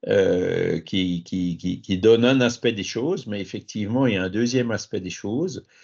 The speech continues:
c'est, euh, que, qu'est-ce qui se passe du côté fluidique, hein, et effectivement,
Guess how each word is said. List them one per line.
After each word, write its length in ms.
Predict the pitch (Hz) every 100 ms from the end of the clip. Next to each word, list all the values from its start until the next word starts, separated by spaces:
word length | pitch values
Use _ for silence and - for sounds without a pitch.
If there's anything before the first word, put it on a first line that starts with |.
| - _
c'est, 500 | - - 113 131 151
euh, 300 | 117 110 -
que, 200 | - -
qu'est-ce 300 | 127 127 120
qui 120 | - -
se 100 | -
passe 220 | 165 175
du 120 | 113
côté 300 | 113 104 143
fluidique, 600 | 139 123 131 147 170 - _ _ -
hein, 160 | 104 120
et 120 | 101
effectivement, 840 | 98 107 - 113 107 131 170 185